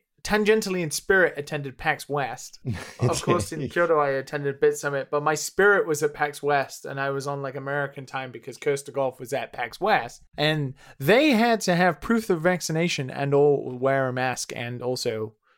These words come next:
Speaker 1: socially distance. Was it the same at Dragon Con?
Speaker 2: It was, but,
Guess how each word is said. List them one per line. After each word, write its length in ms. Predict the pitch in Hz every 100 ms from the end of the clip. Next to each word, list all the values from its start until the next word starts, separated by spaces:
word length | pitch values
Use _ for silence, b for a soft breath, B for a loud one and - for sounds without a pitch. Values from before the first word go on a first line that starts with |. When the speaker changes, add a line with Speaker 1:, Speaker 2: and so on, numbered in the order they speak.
| _
Speaker 1:
socially 400 | - 151 135 135
distance. 460 | 127 135 117 - -
Was 160 | 135 143
it 200 | 147 151
the 100 | 147
same 380 | 151 156 190 185
at 100 | 147
Dragon 320 | 147 170 180
Con? 280 | 196 214 208 _ _ _ _
Speaker 2:
It 200 | 143 131
was, 640 | 123 113 120 135 180 190 -
but, 540 | - 127 117 110 107